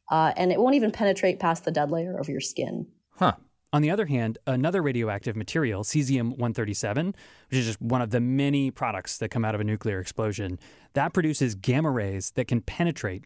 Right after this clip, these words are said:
Speaker 3: metal.
Speaker 1: So to reduce the intensity of cesium-1thirty-seven by fifty percent,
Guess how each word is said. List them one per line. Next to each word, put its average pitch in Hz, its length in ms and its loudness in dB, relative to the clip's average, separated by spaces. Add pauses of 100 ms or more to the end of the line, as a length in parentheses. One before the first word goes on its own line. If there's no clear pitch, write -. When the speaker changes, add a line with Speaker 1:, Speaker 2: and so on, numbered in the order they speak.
Speaker 3:
metal. 123 320 -4
Speaker 1:
So 208 320 4
to 196 220 -2
reduce 233 680 2 (140)
the 214 120 6
intensity 254 720 4
of 185 120 2
cesium-1thirty-seven 196 1300 4 (400)
by 180 160 6
fifty 214 300 -2
percent, 175 480 0